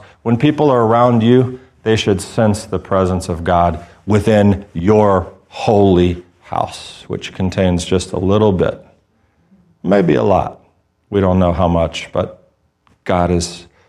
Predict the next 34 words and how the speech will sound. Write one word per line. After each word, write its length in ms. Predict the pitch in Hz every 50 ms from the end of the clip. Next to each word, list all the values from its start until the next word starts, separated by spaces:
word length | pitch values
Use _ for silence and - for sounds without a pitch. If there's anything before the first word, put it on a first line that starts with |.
| _ _ -
with 300 | 92 101 101 92 - -
us 400 | - 90 - - - - - -
and 320 | - 95 85 82 80 78 - _ _ _ _ _ _ -
in 200 | 110 98 87 78
us. 380 | 78 80 - - - - - - _ _ _ _ _ _ _ _ _ _ _ _ _ _ _ _ _ - - - - -
So, 140 | - 127 107
yep, 420 | 101 95 104 - - - - - -
you 120 | 107 104
got 260 | 95 107 101 101 -
a 80 | 113 101
lot 640 | 98 95 95 95 98 104 107 107 104 110 - - -
of 180 | 110 98 -
tabernacle 760 | - - 113 101 98 87 87 82 85 80 78 76 - 87 82 78
ahead 200 | 78 80 80 80
of 140 | 80 76
you 240 | 78 78 80 78 - _ _ -
in 80 | 87 87
the 100 | 85 76
Torah. 400 | - - - - 71 - - - _ _ _ _ _ _ _ _ _ _ _ _ -
You 120 | - 113
got 180 | 110 120 107 101
a 60 | 95
lot 280 | 95 98 107 113 117 117
of 100 | 113 -
chapters. 580 | - - - - 113 113 - 101 92 87 -
You 60 | 104
got 240 | 98 107 104 98 -
some 260 | - - 101 95 92
dolphin 500 | 90 101 98 104 104 101 - 107 104 101
skin 540 | 101 - - - - 104 104 104 104 104 101
and 160 | 98 95 92 92 - - - -
silver 460 | - - - - 117 117 113 110 110 107
sockets, 720 | - - 120 113 107 107 104 - - 110 107 - - -
and 260 | 110 101 98 95 95